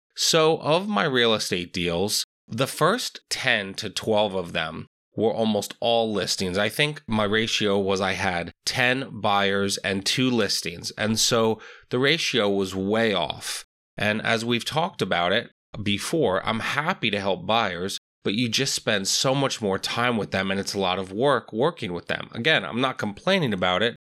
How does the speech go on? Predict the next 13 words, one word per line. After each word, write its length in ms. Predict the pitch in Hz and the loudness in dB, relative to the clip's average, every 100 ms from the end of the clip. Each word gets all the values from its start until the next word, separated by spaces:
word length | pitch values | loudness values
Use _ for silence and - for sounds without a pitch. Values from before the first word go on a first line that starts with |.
| _ | _
If 140 | 117 120 | -6 -2
you 100 | 123 | 2
know 180 | 131 | 2
going 280 | 139 127 110 | 2 2 2
into 340 | 123 147 117 101 | 0 0 0 0
it 180 | - _ - | 0 _ -4
and 140 | 107 | 0
you 80 | 101 | 0
accept 340 | 92 - 156 | 0 -2 0
that, 200 | 110 107 | 0 -2
then 100 | 104 | -2
it's 180 | 95 85 | -4 -4
fine. 560 | - 151 143 87 87 | -4 0 0 2 -2